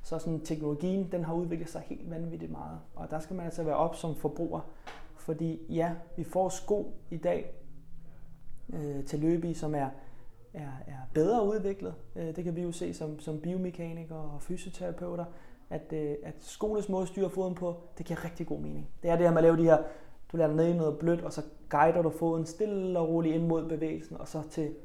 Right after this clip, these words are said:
eller anden form for toe-off. Og man fedter støtten op omkring hele benet, i stedet for at lægge det bare ind med en hård klods. Men igen, som, som, som vi snakkede om, hvad er du vant til? Hvad er din krop, den plejer at blive belastet med?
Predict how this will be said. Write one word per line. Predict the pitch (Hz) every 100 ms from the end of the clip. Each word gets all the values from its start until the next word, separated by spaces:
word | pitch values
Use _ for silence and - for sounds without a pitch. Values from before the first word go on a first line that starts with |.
| -
eller | 170 156
anden | 151
form | 160 147
for | 151
toe-off. | - 160 139 135 143 143 - - - -
Og | -
man | 147 139
fedter | - 170
støtten | 170 - 165 165 156
op | 151
omkring | 156 151 160 156
hele | 147 160 175
benet, | 165 151 151 147 -
i |
stedet | 147 160 156
for | 156
at |
lægge | 147 143 -
det | 151
bare | 147 151
ind | 151
med | 143
en |
hård | 143 147 147
klods. | - 147 147 - - - - - - -
Men | 175 165
igen, | 151 170 185
som, | 175 160 156
som, | - 160 156
som | 160 160
vi |
snakkede | 151 156 160 165
om, | 156 156 - - -
hvad | 156 160
er |
du | 175
vant | 165 156 -
til? | - 170 - - - -
Hvad | 170
er | 165 165
din | 170
krop, | 165 165 160
den | 170
plejer | 160 160 147 170 160
at |
blive | 151 151
belastet | 151 147 147 160
med? | 147 139